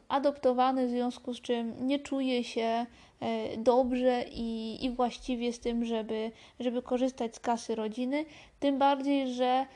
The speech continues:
e, w przyszłości, kiedy już zostanie prezydentem, no bo to nie ulega żadnej wątpliwości, że kiedyś tak się stanie,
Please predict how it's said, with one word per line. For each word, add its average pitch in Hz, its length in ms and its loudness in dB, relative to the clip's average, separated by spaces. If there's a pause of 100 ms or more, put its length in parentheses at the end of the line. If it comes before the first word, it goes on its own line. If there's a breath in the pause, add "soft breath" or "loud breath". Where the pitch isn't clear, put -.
(180 loud breath)
e, 240 340 0
w 233 60 -12
przyszłości, 262 720 -2
kiedy 220 460 -4
już 247 180 0
zostanie 233 400 -2
prezydentem, 233 720 -2
no 214 100 -10
bo 220 140 -6
to 226 300 -4
nie 233 140 -4
ulega 226 400 -4
żadnej 226 300 -2
wątpliwości, 226 720 -6
że 226 120 -4
kiedyś 226 320 -4
tak 214 200 -12
się 233 100 -8
stanie, 294 440 -2